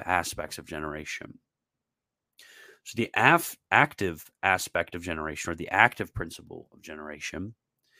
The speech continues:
is going to be form. Uh, that's, uh, that which the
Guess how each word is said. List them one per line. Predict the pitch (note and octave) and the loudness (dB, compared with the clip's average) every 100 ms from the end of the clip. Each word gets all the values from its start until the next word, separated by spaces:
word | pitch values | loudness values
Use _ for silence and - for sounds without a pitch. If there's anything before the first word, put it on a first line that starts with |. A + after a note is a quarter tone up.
| _ _ _ | _ _ _
is | G#2+ | -6
going | G2 G#2 G#2 | 4 6 6
to | F#2+ G2 | 0 0
be | F#2+ F#2 A2 - _ _ _ | 0 0 -2 -8 _ _ _
form. | - E3+ G2+ C#2+ _ _ _ _ _ _ _ _ _ | 6 6 6 0 _ _ _ _ _ _ _ _ _
Uh, | - E2 D#2 | -8 -4 -2
that's, | D#2+ F#2+ - - - - | 0 0 0 -8 -10 -10
uh, | D2+ D2+ - _ | -10 -10 -18 _
that | F#2 E2+ | -4 -2
which | F2 F2+ - - - _ _ - _ | -2 -4 -4 -12 -14 _ _ -20 _
the | F#2 F#2 F2+ E2+ E2 | -16 -6 -4 -4 -8